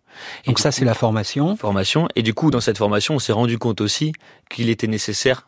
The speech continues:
Speaker 1: de leur apporter aussi de la matière. Parce
Speaker 2: Mhm.
Speaker 1: qu'en fait, ces
Speaker 2: Bien
Speaker 1: jeunes
Speaker 2: sûr.
Speaker 1: qui sont pas protestants, ou qui même qui le sont, parce qu'il y a des protestants qui connaissent
Speaker 2: Oui.
Speaker 1: pas la Bible, hein, et c'est normal, on, ils, même, même à la fin d'une vie, il y en a qui <laughs> connaissent pas la Bible entièrement, donc c'est ça la complexité.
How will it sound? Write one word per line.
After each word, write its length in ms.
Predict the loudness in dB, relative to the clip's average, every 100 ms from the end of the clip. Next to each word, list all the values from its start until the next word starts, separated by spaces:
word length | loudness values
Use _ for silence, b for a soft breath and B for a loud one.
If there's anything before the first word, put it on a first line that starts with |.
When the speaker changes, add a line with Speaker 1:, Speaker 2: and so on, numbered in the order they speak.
| _
Speaker 1:
de 80 | -2
leur 160 | 0 0
apporter 340 | -2 -6 -2
aussi 220 | -2 -2 -4
de 60 |
la 80 | -2
matière. 380 | -4 -4 -10 -10 _
Parce 140 | -8
Speaker 2:
Mhm. 40 | -8
Speaker 1:
qu'en 60 |
fait, 160 | -8 -8
ces 140 | -4 0
Speaker 2:
Bien 80 |
Speaker 1:
jeunes 140 | 2 2
Speaker 2:
sûr. 60 | -2
Speaker 1:
qui 100 | -4
sont 160 | -2
pas 120 | -2
protestants, 520 | -2 -8 -10 -2 -2 -4 B B B -2
ou 80 | 0
qui 160 | 4
même 160 | 2 2
qui 120 | 4
le 100 | 4
sont, 160 | 4 2
parce 140 | 0
qu'il 100 | -2
y 20 |
a 20 | -4
des 100 | -2
protestants 460 | -6 -6 -6 -6
qui 280 | -6 -10 -10 -2
connaissent 240 | 0 2
Speaker 2:
Oui. 60 | 2
Speaker 1:
pas 60 | 2
la 80 |
Bible, 220 | 2 2 2
hein, 80 | 0 B -2
et 40 |
c'est 120 | 2 2
normal, 280 | 4 4 2
on, 160 | -6
ils, 340 | -6 -6 -8 -12 -4
même, 180 | 2 6
même 120 | 6
à 40 | 6
la 80 | 4
fin 140 | 0
d'une 160 | -2 0
vie, 100 | 0
il 20 |
y 40 | 2
en 40 |
a 60 | 0
qui 120 | -4
<laughs> 200 | -4 -2
connaissent 60 | 2
pas 140 | 2
la 100 | 4
Bible 240 | 4 0 -2 B B -2
entièrement, 380 | 2 4 4 0
donc 100 | -4
c'est 80 | -2
ça 100 | 0
la 100 | 0
complexité. 720 | -2 -4 -4 -4 0 -2